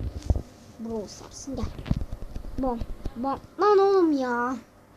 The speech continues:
Benim ultim olsaydı ben duvarları kıra-, kırabiliyorum. Bu da adam zaten bu Barley.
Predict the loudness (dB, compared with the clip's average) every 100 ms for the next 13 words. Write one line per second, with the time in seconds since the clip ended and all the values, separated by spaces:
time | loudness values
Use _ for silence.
0 | -20 -20 -20 -16 -4 2 4 4 2 4
1 | 4 4 2 0 0 0 -2 -2 0 2
2 | 2 2 0 -2 -4 -4 -6 -6 -6 -8
3 | -8 -6 -6 -4 -4 -4 -4 -6 -8 -10
4 | -14 _ -12 -6 -4 -4 -6 -10 -14 -14
5 | -10 -6 -6 -6 -6 -2 -2 -2 -4